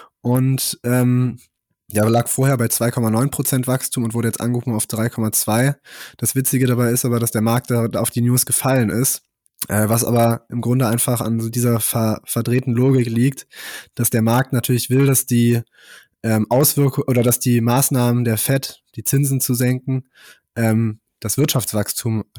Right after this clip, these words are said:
abschwächt. Und je früher das passiert, je eher diese, diese Eingriffe Erfolg beweisen, desto hö-, schneller kann man natürlich die Zinsen auch wieder senken. Ich glaub, ich hab grad schon gesagt, Zinsen senken. Ich meinte natürlich Zinsen erhöhen. <laughs> Ähm, desto früher kann man die Zinsen wieder senken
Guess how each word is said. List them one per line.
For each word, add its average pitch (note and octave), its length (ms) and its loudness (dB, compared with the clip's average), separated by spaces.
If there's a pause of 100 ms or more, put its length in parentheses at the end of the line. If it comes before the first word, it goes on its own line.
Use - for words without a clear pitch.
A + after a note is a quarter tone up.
abschwächt. - 720 0
Und A2 220 -6
je A2 120 0
früher C3 300 2
das A#2+ 140 0
passiert, C#3+ 500 0
je A2 300 0 (240)
eher A2+ 220 0
diese, A2 460 -2 (100)
diese A2 460 0
Eingriffe A#2 460 0
Erfolg C3 360 0
beweisen, B2 380 0
desto A2+ 300 -2
hö-, B2 160 0
schneller B2 380 0
kann B2+ 140 -4
man A#2 80 0
natürlich A2+ 280 -4
die A2 100 -10
Zinsen C3 320 -2
auch A2 140 -4
wieder G#2+ 160 0
senken. C#3+ 540 -2 (240)
Ich A#2+ 80 -12
glaub, A#2 100 -2
ich A#2 60 2
hab A2+ 100 -6
grad A2+ 180 -4
schon A#2 120 -4
gesagt, G2+ 260 -2
Zinsen G#2 220 -6
senken. G#2 220 -6
Ich A2 100 -14
meinte A2 180 -4
natürlich G#2 220 -6
Zinsen G#2+ 260 -4
erhöhen. A2 320 -2
<laughs> - 600 -16
Ähm, A#2+ 320 2 (320)
desto B2 180 2
früher C#3 240 2
kann C3+ 140 0
man B2+ 60 2
die B2+ 60 2
Zinsen C3+ 260 0
wieder A#2 180 2
senken D3+ 500 0